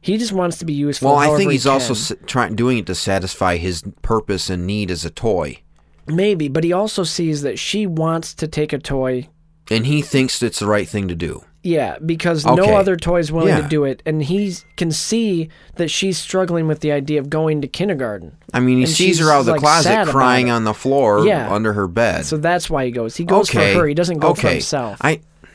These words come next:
Speaker 2: I
Speaker 1: His
Speaker 2: think s-,
Speaker 1: nature
Speaker 2: a
Speaker 1: is to
Speaker 2: part of
Speaker 1: go
Speaker 2: it, part of it is wanting to part of the selfish in the back of his
Speaker 1: Feeling,
Speaker 2: mind.
Speaker 1: wanted to feel purpose.
Speaker 2: Right.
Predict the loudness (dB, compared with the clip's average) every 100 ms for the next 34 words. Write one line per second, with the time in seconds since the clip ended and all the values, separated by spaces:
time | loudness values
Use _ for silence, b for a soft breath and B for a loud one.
0 | b b b _ -12 -4 -4 0 2 2
1 | 2 2 2 2 2 2 2 4 6 6
2 | 4 2 2 -2 -8 -12 -4 0 2 2
3 | 2 -2 -4 -8 -6 -4 -4 -4 -4 -6
4 | -10 _ _ -8 0 0 2 0 -2 0
5 | 2 2 -2 -4 -4 -4 0 -2 -2 -4
6 | -2 0 2 2 2 2 2 -2 -2 0
7 | 0 0 -2 -6 -6 0 2 0